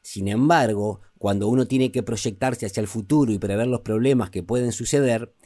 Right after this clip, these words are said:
no es viable esperar a que el problema estalle en nuestras narices para empezar a buscar una respuesta. De esta manera, la ani, con su desafío buscando la fabricación en nuestro país y con piezas que hubieran en plaza de cincuenta respiradores,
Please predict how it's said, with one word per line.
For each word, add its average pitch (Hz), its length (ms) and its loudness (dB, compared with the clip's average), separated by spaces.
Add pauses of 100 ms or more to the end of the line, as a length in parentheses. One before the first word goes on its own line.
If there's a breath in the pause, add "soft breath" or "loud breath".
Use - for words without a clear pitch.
(180 soft breath)
no 123 240 2
es 147 180 2
viable 139 540 4
esperar 110 440 -2
a 120 100 -2
que 117 120 -2
el 101 80 0
problema 110 640 2
estalle 107 720 -2
en 101 160 -2
nuestras 98 280 -6
narices 113 480 -4
para 104 220 -2
empezar 110 500 0
a 123 60 2
buscar 110 320 -2
una 101 160 -2
respuesta. - 640 -10 (100)
De 101 120 0
esta 147 180 0
manera, 143 540 4
la 110 320 0
ani, 117 280 2
con 110 160 -2
su 101 160 -2
desafío 110 640 0
buscando 120 680 2
la 95 100 -4
fabricación 101 840 0
en 101 140 -2
nuestro 95 340 -4
país 123 480 0
y 85 80 -12
con 95 180 -2
piezas 117 320 -4
que - 140 -8
hubieran 117 360 0
en 101 140 -2
plaza 120 380 -2
de 98 120 -4
cincuenta 104 540 -2
respiradores, 117 840 -2